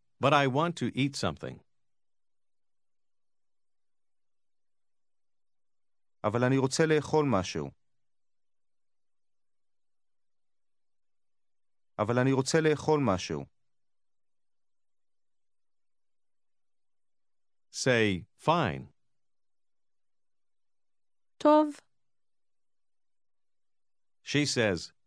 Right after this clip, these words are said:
Speaker 1: "But I don't want to eat."
Speaker 3: אבל אני לא רוצה לאכול.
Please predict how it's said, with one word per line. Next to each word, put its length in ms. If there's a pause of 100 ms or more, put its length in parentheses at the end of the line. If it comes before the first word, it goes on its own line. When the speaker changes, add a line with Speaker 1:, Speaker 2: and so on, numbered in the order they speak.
Speaker 1:
"But 140
I 120
don't 280
want 240
to 180
eat." 320 (4000)
Speaker 3:
אבל 320
אני 180 (100)
לא 100
רוצה 380
לאכול. 600